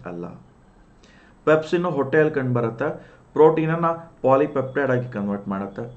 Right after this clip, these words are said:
stomach ಅಲ್ಲಿ. First stage of protein digestion ಎಲ್ಲಿ ಶುರು ಆಗುತ್ತೆ ಅಂತ ಕೇಳಿದ್ರೆ ಹೊಟ್ಟೆಯಲ್ಲಿ, Pepsin ಕಿಣ್ವದ ಸಹಾಯದಿಂದ. Next ಟ್ರಿಪ್ಸಿನ್ small intestine ಅಲ್ಲಿ ಕಂಡು ಬರುತ್ತೆ, ಇದು ಕೂಡ protein digestion ಆಗೋದಕ್ಕೆ help ಮಾಡುತ್ತೆ, ಸಣ್ಣ ಕಣದಲ್ಲಿ ಕಂಡು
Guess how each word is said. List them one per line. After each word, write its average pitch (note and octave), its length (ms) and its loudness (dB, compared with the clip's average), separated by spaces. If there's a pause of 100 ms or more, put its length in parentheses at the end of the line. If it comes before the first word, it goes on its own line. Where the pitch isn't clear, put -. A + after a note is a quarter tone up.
(220)
stomach A#2 400 -4
ಅಲ್ಲಿ. A2 180 -6 (800)
First D3+ 300 0 (140)
stage C3+ 380 -2 (100)
of C#3+ 60 -4 (160)
protein B2+ 420 -2
digestion B2 460 -4
ಎಲ್ಲಿ A2+ 100 -4
ಶುರು A#2 300 -4
ಆಗುತ್ತೆ A2 260 -6
ಅಂತ G#2 120 -6
ಕೇಳಿದ್ರೆ G#2+ 340 -6
ಹೊಟ್ಟೆಯಲ್ಲಿ, F#2 520 -10 (260)
Pepsin B2 420 -6
ಕಿಣ್ವದ A#2 340 -4 (400)
ಸಹಾಯದಿಂದ. F2+ 580 -8 (600)
Next C3 260 -4 (100)
ಟ್ರಿಪ್ಸಿನ್ E3 440 -4
small C3+ 340 -2
intestine C3+ 400 -6
ಅಲ್ಲಿ B2+ 140 -4
ಕಂಡು G#2+ 260 -8
ಬರುತ್ತೆ, F#2+ 300 -8 (580)
ಇದು C3 120 -2
ಕೂಡ F#3 140 0
protein E3 400 -2
digestion D3 440 -4 (580)
ಆಗೋದಕ್ಕೆ C3 440 0
help A#2 280 -2
ಮಾಡುತ್ತೆ, A#2 520 -6
ಸಣ್ಣ A#2 180 -4
ಕಣದಲ್ಲಿ A2 300 -6
ಕಂಡು G#2 220 -6